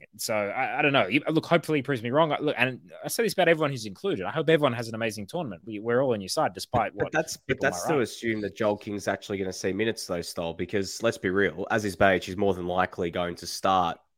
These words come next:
Speaker 2: the,
Speaker 1: Sure.
Speaker 2: the, the, all three group games. So
Speaker 1: But
Speaker 2: it's
Speaker 1: you have
Speaker 2: whether
Speaker 1: to
Speaker 2: it, you know,
Speaker 1: assume,
Speaker 2: gets
Speaker 1: in
Speaker 2: that.
Speaker 1: my opinion,
Speaker 2: Sure,
Speaker 1: you have to assume
Speaker 2: yeah,
Speaker 1: that all these
Speaker 2: absolutely.
Speaker 1: players will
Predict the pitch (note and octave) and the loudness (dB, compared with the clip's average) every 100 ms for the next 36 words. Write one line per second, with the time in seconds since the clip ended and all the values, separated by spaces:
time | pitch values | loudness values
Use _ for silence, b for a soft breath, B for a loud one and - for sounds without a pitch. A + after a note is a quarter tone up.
0 | _ D#2+ F#2 E2+ E2 E2 D#2+ F#2+ F#2 G2+ | _ -2 2 4 2 -2 -4 -6 -4 0
1 | A#2+ C#3 - B2+ G#2 G2 G2 F2 D#2+ D#2+ | 10 12 12 10 8 6 4 2 -2 -8
2 | - - A2 G#2 G2+ F#2+ D3 - _ A2 | -10 2 6 8 6 4 2 0 _ 0
3 | D#3+ F#3 F#3+ C#3+ G#2+ D#3 C3 - D3 G2 | 4 6 6 6 6 4 2 0 0 0
4 | D3 - - B2+ C3 C3 B2 - A#2 F2+ | -2 -2 -4 -4 2 4 4 0 -8 -8
5 | B2 C#3 G3+ D#3 A#2 F3 G#2 G2+ - D3 | -8 8 10 10 4 4 4 2 4 4
6 | C3+ A#2+ - C3 G#2 G2 B2 - _ _ | 4 0 4 6 6 2 -4 -8 _ _
7 | - F#2+ G2+ F#2+ | -16 -6 -6 -6